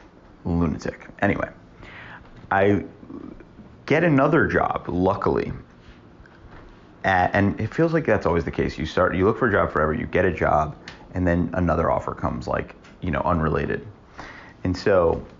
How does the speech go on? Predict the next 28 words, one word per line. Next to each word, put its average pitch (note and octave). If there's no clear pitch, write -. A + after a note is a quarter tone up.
you F2
know, C#2
it's -
always E2
strange -
timing. A#1+
So G2+
anyway, G2+
I'm F#2+
working D#3+
this C#3+
job, E2
and F2
I'm, E2
I'm, E2
I F2+
start G2+
interviewing F#2
for E2
another G#2
one, F2
and F2
I E2
get F2+
hired, F2+
and E2+
it's -
the, F2+